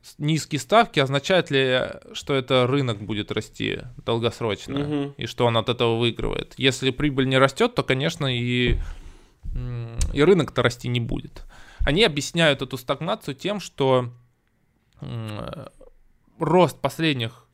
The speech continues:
Speaker 1: нескольких десятилетий в С Ш А компании, он был во многом обеспечен тем, что прибыль их увеличилась за счет глобализации.
Speaker 2: М. А что, глобализация закончится, что ли?
Speaker 1: Ну, сейчас есть, э,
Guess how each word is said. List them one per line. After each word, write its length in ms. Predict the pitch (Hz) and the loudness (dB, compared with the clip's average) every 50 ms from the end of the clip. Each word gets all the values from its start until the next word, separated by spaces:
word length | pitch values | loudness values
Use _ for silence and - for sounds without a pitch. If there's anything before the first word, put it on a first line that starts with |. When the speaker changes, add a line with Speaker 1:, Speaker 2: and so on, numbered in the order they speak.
| _ _ | _ _
Speaker 1:
нескольких 520 | 139 143 151 143 - - 123 - - 117 120 | -4 -4 -4 -4 -4 -10 -14 -14 -14 -14 -10
десятилетий 720 | 117 131 120 - - 151 143 190 269 302 - - 131 110 - | -10 -10 -6 -2 0 2 2 4 2 2 2 0 -2 -4 -4
в 100 | - - | -6 -6
С 120 | - 143 | -4 -2
Ш 180 | 131 - - 156 | 0 6 10 10
А 240 | 139 117 - - - | 10 10 8 4 -2
компании, 480 | - 120 110 110 - - - - - - | -6 -6 -6 -6 -6 -8 -8 -8 -4 -2
он 140 | 131 147 147 | -2 2 4
был 140 | 165 170 | 4 4
во 160 | 147 131 143 139 | 6 6 6 6
многом 520 | 143 147 170 220 240 165 147 113 - - - - | 6 4 2 2 4 2 2 0 -2 -6 -8 -8
обеспечен 680 | 127 127 123 131 - - - 147 131 - - 120 110 | -6 -6 -6 -8 -8 -2 -2 -2 -2 -2 -6 -10 -12
тем, 320 | - - 151 190 240 240 190 | -8 -4 -2 -2 -2 -4 -6
что 420 | - - - - 127 127 120 120 - - - - - - - - _ - _ | -12 -6 0 2 2 2 2 0 -6 -14 -20 -20 -20 -20 -20 -20 _ -4 _
прибыль 420 | - 127 110 170 135 123 135 127 170 | 4 4 4 4 2 2 0 2 2
их 280 | 196 143 - - - _ - | 0 -2 -2 -8 -16 _ -8
увеличилась 640 | 131 135 139 139 160 220 - - 180 147 131 120 113 | -2 0 0 2 2 0 0 -2 0 0 0 0 -2
за 100 | 123 120 | -4 -4
счет 220 | - - 196 160 | -2 -4 -4 -2
глобализации. 880 | 123 131 135 135 131 143 135 135 127 117 120 107 - - - - - 147 - _ _ _ _ | -2 -2 -2 2 4 6 6 6 6 6 4 4 4 2 -6 -16 -16 -16 -18 _ _ _ _
Speaker 2:
М. 520 | 151 156 160 151 147 139 135 135 139 151 - _ _ _ - - - - _ | 0 2 2 2 0 -2 -4 -6 -8 -10 -14 _ _ _ -20 -20 -20 -20 _
А 140 | - 131 131 | -6 -4 -4
что, 180 | 123 - - 123 | -4 -2 -4 -4
глобализация 680 | 113 120 127 131 131 143 143 143 151 147 143 - 143 135 | -2 -2 -4 -2 -2 -4 -2 0 0 0 0 0 -2 -2
закончится, 560 | 135 147 147 - 214 214 202 - - - - | -2 -2 0 0 0 0 -2 -6 -12 -16 -18
что 220 | 127 - - - | -18 -14 -14 -14
ли? 60 | 113 123 123 - - - - - _ - - - - _ _ _ _ _ _ _ _ _ _ - | -14 -14 -16 -20 -20 -20 -20 -20 _ -20 -20 -20 -20 _ _ _ _ _ _ _ _ _ _ -10
Speaker 1:
Ну, 160 | - 165 185 180 | -6 -6 -6 -6
сейчас 560 | - - 165 151 - 214 226 240 226 - - | -6 -8 -8 -4 -2 0 0 0 -2 -6 -12
есть, 600 | 147 139 151 185 190 165 - - - - - - - | -12 -6 -4 -2 -2 -2 -4 -8 -14 -18 -12 -8 -6
э, 460 | 143 139 131 131 127 123 120 - | -4 -2 -2 -2 -2 -2 -4 -4